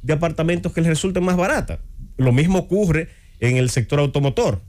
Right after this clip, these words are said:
en el que también se utiliza mucho este tipo de patrimonio o este tipo de, de medios para lavar el patrimonio que tiene un origen ilícito.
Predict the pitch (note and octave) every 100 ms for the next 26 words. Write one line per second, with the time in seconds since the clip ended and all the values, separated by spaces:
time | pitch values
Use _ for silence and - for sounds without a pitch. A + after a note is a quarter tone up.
0 | - - B2 A#2+ G2+ B2 A2+ - - -
1 | A#2 G#2+ C#3 F3+ F3+ F3+ - - - C3+
2 | C#3+ D3+ A#2 D#3+ G3 F3+ F3 G3+ - C3+
3 | B2 C#3 - D3 D#3+ D#3 D#3 D#3 C3+ A2+
4 | B2 A#2+ G#2 C3 C#3+ B2 E3+ F3+ B2 A#2+
5 | A#2+ - - - A#2 B2+ F3+ E3 F3 E3
6 | D3 C3 C3+ F3+ D3 A#2+ A#2 - A#2 A2+
7 | G#2+ - A#2 A#2+ C3+ C3 A#2 G#2+ A#2+ A#2+
8 | C#3 A2+ A2 - - - G#2 C3+ C#3+ C3+
9 | B2+ B2+ B2 G#2+ G2 G2